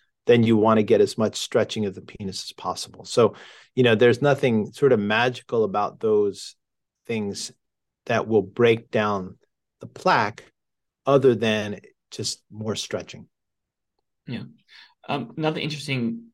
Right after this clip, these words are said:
Speaker 2: stuff that I've read is that at least the shockwave therapy can help to reduce pain. So even though it might not necessarily help to fix the curvature, from what I've seen, it acts, at least helps with the pain.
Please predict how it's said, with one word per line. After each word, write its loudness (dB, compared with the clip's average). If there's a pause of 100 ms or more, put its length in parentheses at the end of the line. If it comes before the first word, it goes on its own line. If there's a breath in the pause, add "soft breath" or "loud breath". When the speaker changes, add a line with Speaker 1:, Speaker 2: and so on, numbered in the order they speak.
(100)
Speaker 2:
stuff -6
that -4
I've -6
read -4
is -6
that -6
at -8
least -4
the 0
shockwave -2
therapy -4
can -4
help -4
to -2
reduce 0
pain. 0 (480 loud breath)
So -6
even 2
though 6
it 2
might 0
not 0
necessarily -6
help -2
to -12
fix -2
the -6
curvature, -2 (480 loud breath)
from -2
what 2
I've -2
seen, -4
it -8
acts, -6
at -10
least 2
helps -2
with -8
the -10
pain. -12